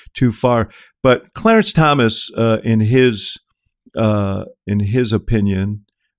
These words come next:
uh, uh, uh, as part of this, said that,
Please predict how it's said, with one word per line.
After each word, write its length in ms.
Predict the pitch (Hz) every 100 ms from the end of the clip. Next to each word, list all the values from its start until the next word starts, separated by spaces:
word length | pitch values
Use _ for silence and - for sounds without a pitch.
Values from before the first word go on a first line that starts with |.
| -
uh, 220 | 101 101
uh, 300 | - - 107 98
uh, 280 | 104 95 - -
as 160 | - -
part 320 | - 110 104
of 200 | 101 85
this, 360 | 101 101 - - _ _ _ _ -
said 440 | - - 117 107 - _
that, 440 | 117 107 101 98